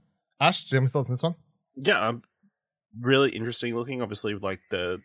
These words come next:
Speaker 2: there's the cooking element, but also, like, not the Western style cooking that you see in a lot of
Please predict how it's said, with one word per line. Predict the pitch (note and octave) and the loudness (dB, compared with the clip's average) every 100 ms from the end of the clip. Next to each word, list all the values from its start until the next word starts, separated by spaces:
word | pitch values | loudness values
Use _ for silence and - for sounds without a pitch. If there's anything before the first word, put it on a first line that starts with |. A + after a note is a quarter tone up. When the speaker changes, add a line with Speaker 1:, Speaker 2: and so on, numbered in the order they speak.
| _ | _
Speaker 2:
there's | - - | -10 -8
the | |
cooking | G2 - A2+ G#2+ | -8 -10 -8 -6
element, | F2+ G#2 G#2+ - | -6 -6 -6 -8
but | F2+ | -8
also, | E2+ - G2 F#2 F#2 | -6 -6 -6 -6 -8
like, | D2 - | -12 -10
not | G#2 G2+ - _ _ _ _ _ _ | -10 -10 -12 _ _ _ _ _ _
the | B2 | -2
Western | G#2+ G2 - - G2+ | 0 0 -2 -4 -8
style | F#2+ G2+ G2 F#2+ | -2 0 0 -4
cooking | G2 G2 G2 G2 _ | -12 -10 -10 -10 _
that | - | -14
you | G2+ F#2 | -12 -10
see | G#2 G2 | -10 -8
in | G2 | -10
a | |
lot | F#2 F#2 | -10 -10
of | F#2 | -12